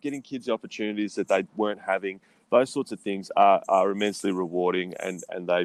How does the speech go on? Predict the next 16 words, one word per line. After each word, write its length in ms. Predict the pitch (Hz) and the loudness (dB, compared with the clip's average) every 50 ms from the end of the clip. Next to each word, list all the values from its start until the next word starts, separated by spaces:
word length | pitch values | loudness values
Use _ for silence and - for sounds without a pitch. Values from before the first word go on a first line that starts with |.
| - _ _ _ _ _ - | -2 _ _ _ _ _ -8
they 140 | 82 87 87 - - - | -8 -8 -8 -6 -2 0
pay 240 | 92 95 95 92 92 - _ _ _ _ _ _ _ - | 0 2 0 -2 -4 -8 _ _ _ _ _ _ _ -2
exponential 580 | 113 - - - 104 101 98 95 - 98 87 | -2 -2 0 0 2 2 2 0 0 -6 -2
dividends 460 | - 95 90 92 87 87 87 82 78 | 0 0 2 4 4 4 2 2 4
over 160 | - 87 87 87 | 4 4 4 4
the 120 | 87 85 85 85 | 4 4 4 4
lifetime 380 | 87 87 - - 87 85 87 85 | 4 2 0 -2 -2 -2 -2 -4
of, 60 | 82 - _ - | -10 -12 _ -10
of 100 | 85 - | -8 -6
that 160 | - 80 80 | -6 -8 -8
child. 440 | - - 95 85 82 87 92 90 82 - - | -6 -2 0 2 2 2 0 0 -4 -8 -14
And 80 | 87 85 | -16 -12
I 80 | 85 90 | -12 -14
think 280 | - _ 90 85 - _ | -12 _ -12 -12 -10 _
that 160 | 95 - - 95 | -14 -10 -4 -2
that 140 | 90 85 - | -2 -2 -2